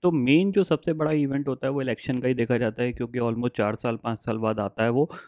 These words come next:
तो कहीं ना कहीं वहाँ पे मार्केट का जो एक फोकस होता है वो थोड़ा सा डिफरेंट स्टाइल में होता है। तो जैसा कि अभी आजकल आप देख रहे होगे कि कभी मिड कैप में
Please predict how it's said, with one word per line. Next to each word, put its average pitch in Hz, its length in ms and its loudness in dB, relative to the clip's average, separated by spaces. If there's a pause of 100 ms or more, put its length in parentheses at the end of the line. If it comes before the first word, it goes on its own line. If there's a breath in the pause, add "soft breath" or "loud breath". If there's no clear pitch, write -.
(160)
तो 175 80 -4
कहीं 139 280 0
ना 185 120 -2
कहीं 170 220 -2
वहाँ 127 320 0
पे 160 160 -6
मार्केट 135 400 -4
का 147 200 -2
जो 139 260 0
एक 135 220 -2 (120)
फोकस 135 460 2
होता 139 200 -2
है 143 80 -2
वो 151 180 -2
थोड़ा 131 240 -2
सा 170 120 0
डिफरेंट 143 600 0
स्टाइल 120 380 2
में 117 80 -6
होता 104 260 -2
है। 104 100 0 (360 loud breath)
तो 127 40 4
जैसा 147 300 4
कि 185 120 0
अभी 175 240 2
आजकल 156 360 4
आप 147 120 2
देख 135 240 4
रहे 143 120 4
होगे 139 320 4
कि 139 160 -4
कभी 127 260 -2
मिड 120 200 -2
कैप 117 340 -2
में 123 260 0